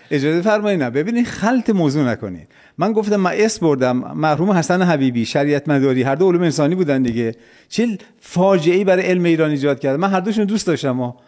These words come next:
بسیار آقای حبیبی مرحوم دوستش داشتم. همین آقای شریعت مداری رو. ایشون هم همینجور. با هم کلی بحث می‌کردیم.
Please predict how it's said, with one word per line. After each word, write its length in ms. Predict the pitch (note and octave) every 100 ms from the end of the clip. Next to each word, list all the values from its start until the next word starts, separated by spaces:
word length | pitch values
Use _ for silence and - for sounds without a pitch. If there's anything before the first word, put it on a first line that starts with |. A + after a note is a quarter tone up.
| _ _ _ _ _ _ _ -
بسیار 480 | E3+ E3+ F#3 G3 B3+
آقای 200 | A3+ G#3
حبیبی 340 | F#3+ E3 D#3+ E3+
مرحوم 280 | D3+ D#3
دوستش 280 | D3 B2 A#2
داشتم. 220 | - G#2+
همین 180 | C3+ G#3
آقای 140 | F#3+ F#3
شریعت 340 | D#3+ C#3+ B2+
مداری 340 | B2 A#2 A2
رو. 180 | G2 F#2+
ایشون 400 | C3+ F#3+ - A3+
هم 60 | G3+
همینجور. 260 | D#3+ A#2+ C#3+
با 60 |
هم 80 | G#3
کلی 240 | B3+ A#3+
بحث 300 | G3 C#3 B3
می‌کردیم. 360 | G#2+ A2 G2